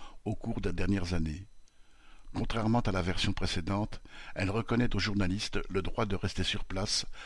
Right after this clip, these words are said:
après les ordres de dispersion de la police, mais seulement pour les journalistes, citation, reconnus par le ministère de l'Intérieur. Enfin,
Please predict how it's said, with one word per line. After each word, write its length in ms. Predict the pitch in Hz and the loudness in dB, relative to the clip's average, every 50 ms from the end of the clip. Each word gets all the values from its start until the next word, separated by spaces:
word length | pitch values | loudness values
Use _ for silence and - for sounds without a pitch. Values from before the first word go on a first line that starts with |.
| - - | -12 -6
après 300 | - - 110 - - 107 | -2 -2 0 0 0 0
les 240 | 98 98 101 80 98 | 2 2 0 2 2
ordres 180 | 113 107 101 87 | 2 2 2 0
de 120 | - - | -2 -2
dispersion 560 | - 107 - - - - - - - - 120 | -2 -2 -4 -4 -2 -2 -2 0 0 0 2
de 80 | 104 104 | 2 0
la 100 | 101 98 | 0 0
police, 520 | - 98 92 85 80 - - - - - - - - - - - - - - - - - | -2 -2 -4 -4 -4 -4 -4 -4 -6 -8 -12 -14 -14 -16 -18 -12 -10 -10 -10 -10 -2 2
mais 100 | 95 104 | 4 4
seulement 400 | - - 127 117 117 120 123 120 | 6 6 6 8 8 8 6 6
pour 160 | - - 202 | 4 2 0
les 80 | 98 95 | 2 2
journalistes, 640 | - 101 101 98 92 92 101 107 - - - - - - - | 2 2 4 2 2 2 0 -2 -4 -6 -8 -8 -10 -10 -10
citation, 640 | - - - 95 - 104 - - - - 104 104 101 - - - - - | -6 -4 -4 -2 0 0 0 0 -2 -2 -2 -2 -2 -2 -6 -10 -10 -8
reconnus 500 | - 95 104 - - 101 98 101 117 113 | -2 0 0 0 2 4 4 6 4 4
par 140 | - - 82 | 2 -2 -2
le 100 | 85 85 | 0 2
ministère 460 | 90 95 95 92 - - 104 101 95 | 2 2 2 0 -2 -2 -2 -2 -2
de 80 | 98 | -2
l'Intérieur. 640 | 92 95 90 - - 90 85 85 80 78 71 73 - - - - - - - - - - - - - - - - - - - - - - - - | -2 -2 -2 -2 -4 -4 -4 -4 -6 -6 -6 -8 -10 -12 -12 -16 -18 -20 -20 -20 -20 -20 -20 -20 -20 -20 -20 -20 -18 -16 -14 -14 -14 -12 -6 0
Enfin, 400 | 104 95 90 - 120 120 127 127 | 0 0 2 2 2 2 2 0